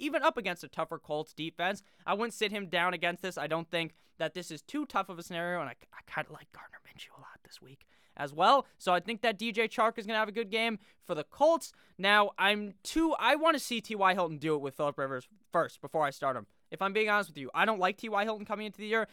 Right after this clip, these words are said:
because I worry about his injuries. He was deemed a high injury risk by, uh, Sports Injury Predictor. That doesn't mean you can't play him week one. And in certain situations, sure, you can play him. But in my opinion, I'd much rather sit him down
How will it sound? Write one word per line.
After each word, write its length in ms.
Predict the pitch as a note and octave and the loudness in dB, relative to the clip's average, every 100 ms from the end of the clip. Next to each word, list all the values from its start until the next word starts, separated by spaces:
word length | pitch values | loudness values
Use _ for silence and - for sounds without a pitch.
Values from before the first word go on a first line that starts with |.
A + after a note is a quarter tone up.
| - | -12
because 180 | F#3 G#3+ | -6 0
I 120 | A3 | 0
worry 320 | G3+ F#3+ G#3 | 0 0 0
about 320 | G3 F3+ F3+ F#3 | 0 2 2 2
his 180 | F3+ - | -8 -6
injuries. 440 | G3+ D#3+ C3 A2 - | -8 -6 -6 -8 -14
He 100 | E3+ | -10
was 200 | E3 C#3+ | -8 -8
deemed 360 | A#2+ G3 A#3 G#3 - | -6 -4 -4 -8 -10
a 120 | - F3 | -6 2
high 200 | F#3 G3 | 2 2
injury 260 | F#3 F3+ | -4 -8
risk 240 | F3 F#3+ - | -8 -8 -6
by, 160 | E3 D#3+ - _ | -6 -6 -16 _
uh, 300 | D3+ D3 C#3+ C3+ _ | -4 -2 -2 -6 _
Sports 300 | - G3+ G3+ | -8 -6 -6
Injury 200 | F3+ F3+ | -8 -8
Predictor. 440 | G3 A3 A#3+ A3+ - G3+ | -6 -4 -4 -4 -6 -2
That 160 | A#3+ | 0
doesn't 180 | C4+ A#3+ | 0 -2
mean 140 | A3+ | -4
you 80 | G#3+ | -6
can't 280 | - G3 F#3+ | -6 -6 -4
play 180 | - G3 | -6 -6
him 100 | F#3 | -4
week 180 | G3 G3+ | -8 -6
one. 260 | F3+ F#3 F#3+ - - | 0 0 0 -10 -6
And 180 | F#3+ F#3+ | -6 -4
in 160 | G#3 | -6
certain 240 | G3 C#4 C4+ | 0 0 0
situations, 680 | C4+ A#3+ A3+ A3+ A3 G3 - | -6 -4 -2 -2 -4 -14 -16
sure, 360 | - - G3+ D#3+ _ - | -6 2 4 2 _ -10
you 100 | G3 | -8
can 120 | G#3+ | 0
play 180 | G#3 G#3 | 2 2
him. 80 | |
But 80 | F#3+ | 2
in 80 | F3 | 0
my 160 | F#3 G#3 | 2 2
opinion, 380 | G3+ G3 G#3 | 0 -6 -4
I'd 160 | E3+ D#3+ | -2 0
much 200 | F3+ F#3 | 0 0
rather 240 | G3 F#3 | -2 -2
sit 220 | F3+ G3 F#3 | -4 -8 -6
him 100 | F3 | -4
down 300 | E3 E3+ | 0 0